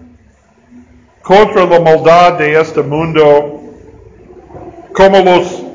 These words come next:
fieles en aquella época de Pedro, hay persecución, hay maestros falsos que siembran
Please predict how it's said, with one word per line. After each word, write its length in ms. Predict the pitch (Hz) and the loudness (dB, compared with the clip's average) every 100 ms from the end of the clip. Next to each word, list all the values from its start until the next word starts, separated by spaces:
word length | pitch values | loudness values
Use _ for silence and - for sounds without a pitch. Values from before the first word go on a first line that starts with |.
| - - - _ _ _ _ - - | -20 -20 -20 _ _ _ _ -20 -6
fieles 580 | 190 226 226 214 214 | 0 2 2 2 0
en 200 | 208 185 | 0 0
aquella 760 | 175 160 190 196 190 175 156 175 | 0 -2 0 0 2 2 4 2
época 360 | 175 185 190 180 | 0 -2 0 0
de 200 | 165 151 | 0 0
Pedro, 840 | 185 185 180 175 175 180 247 - - - - _ _ _ - - | 0 0 2 2 2 2 0 -6 -16 -20 -20 _ _ _ -20 -2
hay 260 | 180 190 226 - | 2 4 2 0
persecución, 1300 | 202 196 185 208 185 185 170 180 185 185 180 180 - - - _ - | -2 -2 -6 -8 -8 -6 0 2 2 0 -4 -10 -16 -20 -20 _ -6
hay 180 | 156 151 | -2 0
maestros 540 | 170 185 190 185 160 - 180 | 2 0 0 -4 -6 -8 -2
falsos 520 | 180 190 185 180 - | 2 2 0 -4 -6
que 200 | 165 139 | -10 -10
siembran 880 | - 180 190 165 175 175 - - | -6 -2 -2 2 0 0 -6 -16